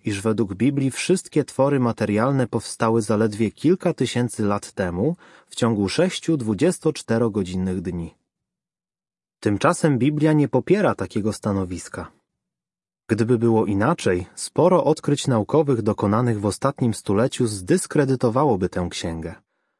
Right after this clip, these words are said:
Jednakże dokładna analiza jej tekstu nie ujawnia żadnych sprzeczności z powszechnie uznawanymi faktami naukowymi.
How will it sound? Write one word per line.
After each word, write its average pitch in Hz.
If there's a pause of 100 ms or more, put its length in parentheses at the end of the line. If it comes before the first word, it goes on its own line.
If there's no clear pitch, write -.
(140)
Jednakże 113
dokładna 131
analiza 110
jej 120
tekstu 107
nie 110
ujawnia 113
żadnych 175
sprzeczności 139
z -
powszechnie 156
uznawanymi 110
faktami 104
naukowymi. 92